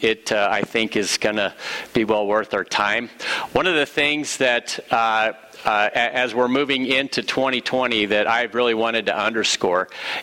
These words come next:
is our engagement with the book of Psalms. And I know that probably doesn't sound very glamorous,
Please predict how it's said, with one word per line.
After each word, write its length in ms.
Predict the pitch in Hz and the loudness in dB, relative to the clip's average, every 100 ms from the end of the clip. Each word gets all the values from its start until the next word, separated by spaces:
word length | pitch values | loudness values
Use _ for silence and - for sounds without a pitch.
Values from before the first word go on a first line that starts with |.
| - | -2
is 380 | 110 110 104 107 | 0 2 0 0
our 260 | - 117 | 2 0
engagement 720 | 120 107 120 120 127 104 107 92 | -2 -2 -2 0 -2 -2 -2 2
with 200 | 107 - | 0 0
the 100 | 101 | -2
book 260 | 113 - | -2 0
of 140 | 110 - | -2 0
Psalms. 560 | - 113 110 101 92 | 2 2 2 0 0
And 240 | 113 101 - - - | 0 0 -4 -6 -2
I 80 | 120 | 0
know 160 | 135 | 2
that 180 | 123 123 | 0 0
probably 240 | 135 135 131 | -2 -2 0
doesn't 320 | 127 120 120 | -2 -2 -4
sound 440 | - 127 123 127 | 0 2 2 0
very 200 | 123 117 | 0 0
glamorous, 720 | 113 113 120 139 156 156 - | 0 0 2 0 -2 -2 -4